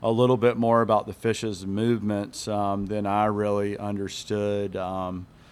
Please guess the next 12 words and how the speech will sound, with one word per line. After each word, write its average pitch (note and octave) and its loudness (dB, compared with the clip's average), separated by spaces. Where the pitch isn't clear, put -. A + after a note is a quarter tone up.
initially. G#2 -2
But F#2 -4
that, G#2 0
that A2 4
was G#2+ 0
a G#2 -4
lot G2+ 2
of F#2+ -4
fun, G2 -4
uh, F#2 -4
out G#2 -2
there, F#2 -4